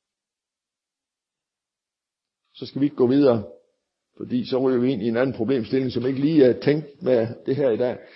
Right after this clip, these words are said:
Men det er jo den situation, at der var rådsmøde. "Lad os gøre mennesket i vort billede." Og her i Jobs bog, der hører vi, at Satan, han er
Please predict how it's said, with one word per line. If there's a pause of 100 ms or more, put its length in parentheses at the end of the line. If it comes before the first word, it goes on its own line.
(200)
Men
det
er
jo
den
situation, (280)
at
der
var
rådsmøde. (580)
"Lad
os
gøre
mennesket
i
vort
billede." (1000)
Og
her
i
Jobs
bog,
der
hører
vi,
at
Satan,
han
er